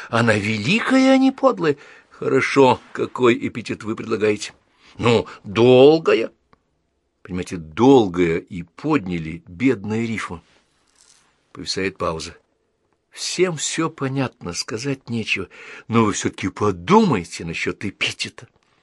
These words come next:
«Я подумаю». Так он пересказал этот диалог в автобиографических рассказах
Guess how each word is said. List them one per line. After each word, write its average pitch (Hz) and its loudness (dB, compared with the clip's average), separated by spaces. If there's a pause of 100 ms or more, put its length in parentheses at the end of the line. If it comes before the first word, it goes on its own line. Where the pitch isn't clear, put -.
(1160)
«Я 165 -4
подумаю». 92 -4 (1160)
Так 226 2
он 190 4
пересказал 143 4
этот 107 2
диалог 101 2 (220)
в 92 -2
автобиографических 98 0
рассказах 98 -2